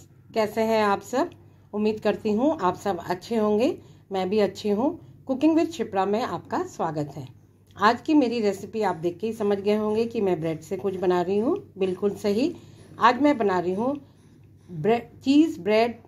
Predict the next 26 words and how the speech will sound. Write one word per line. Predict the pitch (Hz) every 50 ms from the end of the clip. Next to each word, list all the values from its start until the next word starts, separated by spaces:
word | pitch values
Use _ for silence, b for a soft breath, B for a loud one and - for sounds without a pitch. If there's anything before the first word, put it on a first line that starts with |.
| _ _ _ _ _ - - - - 185
honey | 185 185 190 214 277 320 320 -
toast। | - 180 147 120 - - - - - - - - - - _ _ - - - _ _ - B B B B B B B B B B B B - -
मैंने | 214 226 240 262 285 285 285
cheese | - 247 240 240 - - -
को | 269 285
bread | - 208 202 202 202 -
के | - 233
ऊपर | 214 - - 214 202 185
रख | 185 175 165 160
दिया | 156 196 196 196 202
है | 208 269 349 415 B B B B B B B
और | 185 - - - -
अब | 226 - - -
इसके | 226 - - - 277
ऊपर | 220 175 - 214 202
हम | 190 208 202 202
ये | 190 175
दूसरी | 165 175 175 - 196 214 208
slice | - 185 175 170 170 165 - -
भी | 214 214
रख | 185 175 151
देंगे | 151 156 170 170 180 226 311 349 - B B B B B 175
और | 170 170 165 - - -
अब | 226 254 202
हम | 196 214 202 196 190
इसमें | 170 160 - 196 214 262 339 -